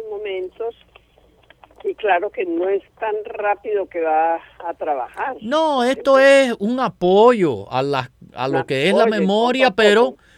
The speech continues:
Speaker 2: ciertas cosas
Speaker 1: Pero me
Speaker 2: trabajan
Speaker 1: ayuda,
Speaker 2: más rápido,
Speaker 1: siento que me ha
Speaker 2: otros
Speaker 1: ayudado.
Speaker 2: sí. Qué
Speaker 1: Me ha
Speaker 2: bueno.
Speaker 1: ayudado.
Speaker 2: Wow, qué
Speaker 1: Entonces,
Speaker 2: bueno, qué
Speaker 1: yo
Speaker 2: contento.
Speaker 1: ahí compré todos esos productos, fueron como ciento noventa dólares. Y,
Speaker 2: Wow.
Speaker 1: y estuve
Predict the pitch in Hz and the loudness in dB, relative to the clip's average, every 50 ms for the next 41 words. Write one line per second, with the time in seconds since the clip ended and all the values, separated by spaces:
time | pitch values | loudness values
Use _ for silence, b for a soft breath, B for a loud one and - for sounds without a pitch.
0 | b b b - - 185 202 226 233 - - 254 240 - - 226 226 214 214 202 | b b b -2 2 4 4 4 2 2 0 -2 -2 0 0 0 2 2 2 2
1 | 190 180 208 185 175 190 196 196 220 208 196 202 196 185 175 180 185 202 220 214 | 2 2 2 4 4 4 4 4 4 4 4 4 4 4 4 4 6 6 6 4
2 | 214 233 226 220 220 208 180 - 170 175 190 165 160 - 170 160 156 151 165 175 | 2 2 2 2 2 2 2 2 2 2 2 2 0 -2 -2 -4 -6 -8 -8 -6
3 | 170 165 156 143 143 190 190 104 135 139 95 92 _ _ _ _ _ _ _ _ | -4 -4 -4 -4 -4 -6 -6 -6 -8 -10 -12 -16 _ _ _ _ _ _ _ _
4 | _ _ _ _ _ _ _ _ _ _ _ _ _ _ _ _ - 139 139 131 | _ _ _ _ _ _ _ _ _ _ _ _ _ _ _ _ -6 -4 -2 -2
5 | 123 113 113 113 107 101 95 92 - 151 131 120 123 117 117 117 _ _ _ _ | -2 -4 -4 -4 -6 -6 -8 -8 -8 -8 -10 -10 -12 -14 -16 -18 _ _ _ _
6 | _ _ _ _ _ _ _ - 127 127 139 139 135 127 123 143 - 165 165 170 | _ _ _ _ _ _ _ -12 -6 -2 -2 0 0 0 -2 -2 -2 0 0 0
7 | 170 156 160 160 160 160 156 135 - 156 156 - 160 147 135 - - 143 139 139 | 0 0 0 -2 -2 -4 -4 -4 -6 -6 -6 -6 -8 -10 -8 -6 -6 -6 -4 -4
8 | 135 - 175 170 165 175 - 370 370 381 370 349 _ - 185 175 320 _ - 370 | -4 -4 -2 0 0 0 -2 -2 -4 -4 -6 -8 _ -8 -8 -8 -10 _ -12 -12
9 | 359 - _ - 190 196 196 196 196 - 247 - _ _ - 160 160 170 175 190 | -12 -12 _ -8 -6 -6 -6 -6 -8 -10 -14 -16 _ _ -8 -6 -6 -6 -6 -8
10 | 196 _ - 208 156 214 190 180 180 190 196 - - 170 156 151 147 _ - 160 | -10 _ -16 -16 -12 -10 -10 -10 -10 -10 -12 -12 -12 -10 -10 -12 -12 _ -12 -12
11 | 156 160 - - 202 180 175 165 156 143 139 139 - 165 156 147 147 175 196 196 | -10 -12 -12 -12 -12 -10 -10 -10 -10 -10 -12 -12 -10 -10 -8 -6 -6 -6 -6 -6
12 | 214 220 220 226 - - 175 104 104 123 139 143 123 104 90 90 - _ _ _ | -8 -10 -12 -14 -14 -12 -10 -6 -4 -2 -2 -2 -2 -4 -6 -10 -16 _ _ _
13 | _ - 339 339 - - _ _ _ 190 175 359 370 - | _ -14 -10 -10 -10 -12 _ _ _ _ -16 -14 -14 -14